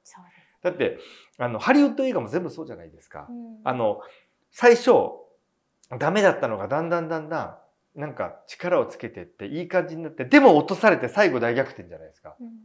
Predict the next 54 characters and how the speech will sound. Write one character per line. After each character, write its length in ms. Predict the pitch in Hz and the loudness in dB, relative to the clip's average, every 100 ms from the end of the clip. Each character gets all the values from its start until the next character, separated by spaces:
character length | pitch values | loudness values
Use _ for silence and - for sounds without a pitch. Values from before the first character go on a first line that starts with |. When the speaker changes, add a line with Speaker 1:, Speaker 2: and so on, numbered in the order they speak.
| _ _ | _ _
Speaker 2:
そ 100 | - | -6
れ 80 | 220 | -4
を 160 | 240 180 | 0 0
い 100 | 156 | 0
ろ 140 | 220 | -4
ん 40 | 233 | -6
な 80 | |
パ 140 | 220 202 | -8 -4
タ 100 | 202 | -4
ー 40 | |
ン 40 | 113 | -4
で 60 | |
や 100 | 101 | -6
っ 80 | 101 | -8
て 80 | 117 | -10
る 80 | 107 | -10
だ 120 | 107 | -10
け 80 | 107 | -12
じ 80 | |
ゃ 20 | 85 | -16
な 80 | |
い 20 | 80 | -20
で 60 | |
す 60 | - | -18
か。 60 | |
だ 100 | 110 | -10
か 80 | 156 | -8
ら 60 | 131 | -6
こ 100 | 147 | -8
れ 80 | 196 | -8
世 120 | 233 | -2
界 200 | 196 123 | -2 -2
共 160 | 123 117 | -8 -12
通 120 | 107 | -14
で 100 | 101 | -10
大 200 | 110 131 | -8 -6
逆 140 | 147 | -8
転 140 | - 101 | -10 -18
っ 20 | |
て 60 | 90 | -18
い 20 | |
う 40 | |
の 60 | 87 | -20
は 60 | - | -18
ス 60 | |
ト 140 | - 117 | -14 -14
ー 40 | |
リ 60 | 113 | -14
ー 20 | |
好 60 | - _ _ _ | -20 _ _ _
き 100 | 165 | -12
な 160 | 135 92 | -10 -12
ん 160 | 98 | -10
で、 320 | 151 220 - | -4 -2 -2